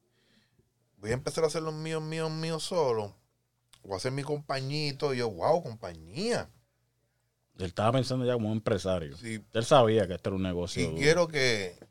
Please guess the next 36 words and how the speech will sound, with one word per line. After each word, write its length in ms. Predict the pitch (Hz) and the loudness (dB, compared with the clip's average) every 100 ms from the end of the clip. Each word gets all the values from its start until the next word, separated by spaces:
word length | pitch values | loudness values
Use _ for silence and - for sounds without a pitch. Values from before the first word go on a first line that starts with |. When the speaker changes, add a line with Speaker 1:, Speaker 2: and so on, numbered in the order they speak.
| _ _ _ | _ _ _
Speaker 1:
que 100 | 117 | -2
vengas, 320 | 113 113 139 | 0 2 0
que 140 | 143 120 | -2 -4
seas 180 | 123 117 | -4 -2
parte 420 | 151 147 147 143 | -2 -4 0 4
de 240 | 143 160 | 6 4
ella, 180 | 147 120 | 4 0
¿tú 100 | 113 | 0
me 60 | 135 | -8
entiendes? 520 | 147 147 131 107 98 | -6 -8 -6 -8 -6
Se 100 | 110 | -4
va 120 | 104 | -2
a 40 | |
llamar, 440 | 117 131 139 143 127 | 0 0 0 -2 -4
creo 180 | 117 117 | -6 -4
que 80 | |
te, 160 | 131 143 | -4 -4
te 140 | 143 135 | -4 -2
reúna. 500 | 127 120 143 113 - - _ _ | 0 0 -2 -6 -8 -16 _ _
Y 80 | 110 | -12
cuando 460 | 107 104 98 95 87 | -10 -6 -4 -4 -6
fui 160 | - 113 | -4 2
a 60 | |
la 120 | 135 | 2
reunión, 460 | 147 156 160 170 127 | 2 0 0 0 0
Speaker 2:
Ujú. 360 | 127 104 98 90 _ _ _ _ _ _ _ 107 | 0 0 0 -4 _ _ _ _ _ _ _ -6
Speaker 1:
los 160 | 107 | -4
únicos 320 | 104 113 131 131 | -2 -2 -2 -2
que 80 | |
estaban 400 | 123 - 127 123 | -4 -2 0 0
era 180 | 123 135 | 0 0
M 120 | 123 113 | -2 -6
C 160 | 95 | -8
Ceja, 420 | - 95 - - - - _ _ _ _ _ _ _ _ _ _ _ _ 107 98 | -4 -4 0 0 0 -8 _ _ _ _ _ _ _ _ _ _ _ _ _ 0
yo, 360 | 110 139 190 175 _ _ _ _ _ _ _ _ _ _ - | 4 4 2 -2 _ _ _ _ _ _ _ _ _ _ -20
Jackie 680 | - 110 143 175 170 131 123 | 0 6 8 6 2 -8 -8